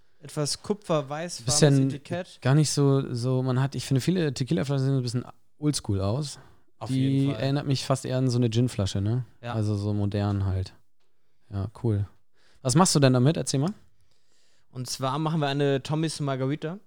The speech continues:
Speaker 2: Mhm.
Speaker 1: Relativ simpel auch wieder. Das heißt, wir haben wieder die Basis-Spirituose jetzt mit Tequila. Dann
Speaker 2: Mhm.
Speaker 1: brauchen wir den John's Lime Juice.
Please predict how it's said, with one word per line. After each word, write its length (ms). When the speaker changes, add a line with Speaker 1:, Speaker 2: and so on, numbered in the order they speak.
Speaker 2:
Mhm. 260
Speaker 1:
Relativ 540
simpel 520
auch 340
wieder. 360
Das 240
heißt, 340
wir 180
haben 140
wieder 400
die 80
Basis-Spirituose 1300
jetzt 200
mit 100
Tequila. 540
Dann 120
Speaker 2:
Mhm. 40
Speaker 1:
brauchen 300
wir 320
den 280
John's 380
Lime 300
Juice. 480